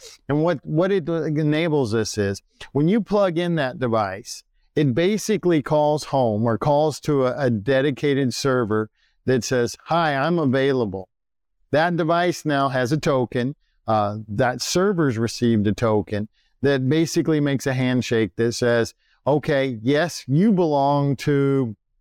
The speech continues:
Coca-Cola," or, "No, you're a device that goes to the Intel manufacturing factory," or, "No, you belong to Exxon's oil and gas platform." And it helps it join the appropriate, um, company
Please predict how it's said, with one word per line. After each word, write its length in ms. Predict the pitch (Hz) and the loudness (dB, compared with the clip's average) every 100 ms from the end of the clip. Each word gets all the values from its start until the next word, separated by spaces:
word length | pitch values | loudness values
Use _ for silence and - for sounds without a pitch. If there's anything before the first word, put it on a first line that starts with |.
| _ | _
Coca-Cola," 760 | 156 151 156 135 160 170 147 110 | 0 0 0 0 2 2 2 0
or, 160 | 127 | 0
"No, 280 | 151 170 175 | 0 0 2
you're 260 | 160 175 190 | 2 0 0
a 80 | |
device 460 | 165 147 147 151 143 | 0 0 2 0 -2
that 220 | 147 131 | -4 -2
goes 320 | 123 143 151 - | 0 0 0 -2
to 100 | 143 | -2
the 80 | 135 | 0
Intel 380 | 151 147 147 | 0 0 0
manufacturing 840 | 143 143 135 135 139 147 - 135 120 | 0 0 0 0 -2 -2 -2 -2 0
factory," 520 | 117 113 98 107 110 | 0 0 -2 -2 0
or, 80 | 127 | 0
"No, 340 | 151 160 147 - _ _ - | 2 2 0 -4 _ _ 0
you 160 | 147 | 0
belong 400 | 165 165 156 160 | 2 2 2 0
to 80 | 151 - | -2 -2
Exxon's 520 | 143 - 156 147 139 | -6 -2 0 0 2
oil 300 | 143 147 139 | 2 2 2
and 120 | 135 | 2
gas 320 | 135 135 135 | 2 0 -2
platform." 720 | - 123 104 104 _ _ 110 101 _ _ - | -4 -4 -2 -4 _ _ -14 -14 _ _ -4
And 120 | 165 | 0
it 120 | 165 | 0
helps 320 | 156 190 156 | 0 -2 0
it 240 | 175 151 131 | -2 0 0
join 520 | 110 151 170 156 143 | 0 2 2 0 0
the 160 | 135 127 | 2 0
appropriate, 840 | 110 147 156 151 160 147 131 131 - _ _ _ | 0 0 0 0 0 2 0 -2 -8 _ _ _
um, 640 | 117 120 117 107 107 107 120 _ _ _ - - | 0 2 2 2 0 -2 -6 _ _ _ -16 -6
company 600 | - 175 160 160 156 147 | -2 0 0 0 0 0